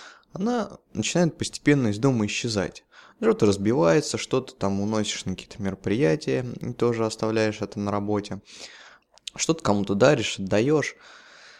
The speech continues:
Ага, и щас я вот, знаете, чай завариваю на такой маленькой чебаньке, а, там десять на десять сантиметров, а, дома всего лишь одна единственная гайвань, одна единственная пиала, и даже вот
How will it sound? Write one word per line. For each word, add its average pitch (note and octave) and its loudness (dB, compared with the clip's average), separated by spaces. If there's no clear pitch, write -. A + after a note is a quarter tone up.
Ага, G2 -6
и - -8
щас - 2
я G2+ 4
вот, G2 2
знаете, A#2+ 0
чай A2 4
завариваю G#2+ 4
на F#2+ 0
такой G#2 2
маленькой G#2+ 2
чебаньке, A2 0
а, G2+ -4
там G2 -4
десять G2 -2
на G2 0
десять G2 -2
сантиметров, G2+ 0
а, F#2+ -2
дома G2+ 2
всего - -4
лишь G2 0
одна G#2 0
единственная G2+ 2
гайвань, A2 4
одна G2 2
единственная G2 0
пиала, C3+ 0
и G2+ 2
даже G#2 2
вот F2+ -8